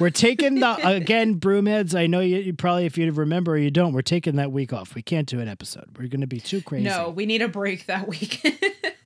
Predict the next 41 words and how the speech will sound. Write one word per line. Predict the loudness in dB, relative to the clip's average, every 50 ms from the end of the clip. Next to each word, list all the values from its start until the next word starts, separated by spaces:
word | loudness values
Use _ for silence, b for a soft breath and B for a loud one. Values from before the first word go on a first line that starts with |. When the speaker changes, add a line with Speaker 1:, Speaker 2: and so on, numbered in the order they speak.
| -20 -20 _ _ _ B B B B B B B B
Speaker 2:
So | -6 -4 -2
we'll | -2 -2
be | -2 -2 0
doing | 0 0 0 0
next | 0 -2 -4 -4 -6 -6
week, | -4 -4 -4 -4 -4
and | -4 -4 -4
then | -4 -6
we're | -6 -6
taking | -4 -4 -4 -4 -4
a | -6 -6
week | -6 -8 -8 -6 -4
off, | -2 -2 -2 -2 -4 -6
and | -8 -6
then | -6 -6
hopefully | -6 -6 -8 -6 -6 -4 -4 -4
the | -4 -6
week | -8 -8 -8 -8 -6
after | -4 -4 -4 -6 -6 -8 -8
we'll | -8 -8 -8
be | -10 -10 -8
back | -6 -4 -4 -4 -4 -4 -8 -12
because | -12 -10 -8 -8 -8 -6
there | -6 -8 -8 -8
won't | -8 -10 -12 -12 -10
be, | -10 -8 -6
like, | -6 -6 -6 -6 -6
a | -8
war | -8 -8 -8 -8 -6 -6 -6 -4
that | -6 -8 -8
broke | -8 -8 -10 -8 -6
out | -6 -6 -6 -6 -6 -8
in | -10 -10
the | -8 -8
U | -8 -8 -8 -6
S, | -6 -6 -8 -10
but | -10 -10 -8 -8
we'll | -8 -8 -8
see | -8 -6
what | -6 -6 -6 -8
happens. | -10 -12 -12 -14 -14 -14 -14 -14 -16 -16 -20